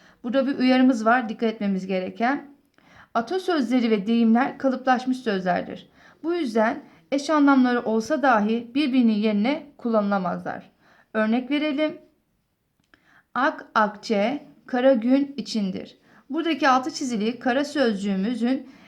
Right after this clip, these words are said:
eş anlamı kötüdür. Ama birbirinin yerine kullanılamazlar. Kalıplaşmış oldukları için. Bir sonraki konumuza geçelim çocuklar. Bir sonraki başlığımız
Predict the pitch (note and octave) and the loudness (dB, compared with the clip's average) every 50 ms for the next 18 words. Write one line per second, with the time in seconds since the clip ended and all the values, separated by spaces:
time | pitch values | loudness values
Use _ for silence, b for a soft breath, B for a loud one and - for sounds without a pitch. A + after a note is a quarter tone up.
0 | B - C#4 C#4+ - D4+ C4+ A#3+ A3+ G#3 G3+ G#3+ B3 D4+ F#4+ - - - - C4+ | B -6 -6 -4 0 0 0 2 2 0 0 0 0 -2 -4 -8 -14 -8 -6 -6
1 | A#3+ - - A3+ F#3+ F3+ F#3+ - - - - b b b b b b - B3+ A#3+ | -6 -6 -6 -10 -8 -8 -10 -12 -12 -18 -20 b b b b b b -2 0 0
2 | A3+ G#3 G3+ A#3 D4+ D#4 B3+ C4 B3+ A3+ G#3+ G3+ G3 G3 G3 F#3+ F#3+ G3+ B3 D4 | 2 0 0 0 0 0 2 4 4 4 4 2 2 0 0 0 0 0 0 -2
3 | D#4+ - - - _ _ - A3+ A3 G#3+ G3+ G3+ G3+ F#3+ F3+ F#3 F3+ - - - | -2 -6 -10 -18 _ _ -4 0 0 0 2 0 0 -2 -2 -6 -8 -8 -10 -14
4 | - - - - _ _ _ _ _ _ A#3+ A3 G#3+ A3 - A3+ A3 G#3+ A3 - | -14 -14 -18 -20 _ _ _ _ _ _ -8 -8 -8 -6 -4 -4 -4 -4 -2 -4
5 | C4+ E4 E4 - - - A3 G#3+ F#3+ G#3+ - G3+ G3+ F#3+ F#3+ F#3 F#3 - - - | -4 -6 -6 -8 -10 -6 -6 -4 -4 -4 -6 -6 -4 -2 -4 -4 -6 -10 -14 -16
6 | - - - _ _ _ _ _ _ _ _ _ _ _ _ G#3+ A#3 B3+ C4+ C4+ | -16 -18 -20 _ _ _ _ _ _ _ _ _ _ _ _ -8 -6 -6 -6 -6
7 | C4 - B3+ A3+ A3 A3 G#3 - C4 C4 B3+ A#3+ A3 G#3+ G3 G#3 G3+ G3+ G#3 G3+ | -6 -6 -4 -2 -2 -4 -4 -8 -8 -6 -4 -2 -2 -2 -2 -4 -6 -6 -8 -8
8 | - - G3 F#3+ F#3+ F#3+ F#3 G#3 F#3+ F#3+ - - _ F#3+ F3+ F3+ F3+ F3+ G3 F#3 | -8 -8 -6 -6 -6 -6 -6 -8 -10 -12 -14 -12 _ -8 -6 -6 -6 -8 -10 -12
9 | - - _ _ _ _ _ _ _ _ _ b b b b b b b b b | -16 -20 _ _ _ _ _ _ _ _ _ b b b b b b b b b
10 | b b - C#4+ C#4+ - F4+ F4 E4 D4 - - C4+ C#4 C4 A#3 A3+ A3+ - - | b b -14 -10 -4 -2 -2 0 0 -2 -2 -2 0 2 2 2 2 0 -2 -4
11 | A3 G#3 A3 C4+ D#4+ D4+ | -2 0 0 0 0 -2